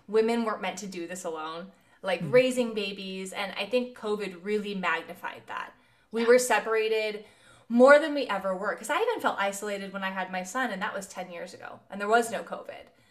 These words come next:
Speaker 1: It, it was just isolating the way that our community and our culture is just set up, but covid even more so. These moms are at home alone.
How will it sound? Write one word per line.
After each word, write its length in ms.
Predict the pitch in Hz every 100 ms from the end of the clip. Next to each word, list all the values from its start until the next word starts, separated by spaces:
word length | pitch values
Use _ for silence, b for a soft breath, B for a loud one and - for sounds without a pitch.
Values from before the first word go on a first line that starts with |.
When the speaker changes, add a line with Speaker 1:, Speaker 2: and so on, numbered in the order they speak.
| _ _ _ -
Speaker 1:
It, 100 | 233 233
it 180 | 262 247
was 180 | 254 -
just 260 | 240 - -
isolating 720 | 190 269 - 254 208 202 202
the 120 | 202
way 380 | 196 190 185 190
that 320 | 196 190 190 - b b b
our 120 | 214
community 760 | 220 220 202 233 247 247 240 233
and 400 | - 190 185 185
our 320 | - 190 185 185
culture 420 | - 175 247 214
is 240 | 196 196
just 200 | - 180
set 220 | - 170 202
up, 360 | 339 190 - -
but 240 | 190 -
covid 380 | - 240 311 220
even 260 | 196 170 185
more 280 | 233 311
so. 400 | 320 190 175 170 170 b b b
These 160 | 220 202
moms 280 | 180 185
are 80 | 208
at 140 | 170 -
home 320 | - 180 175
alone. 600 | 175 190 294 254 190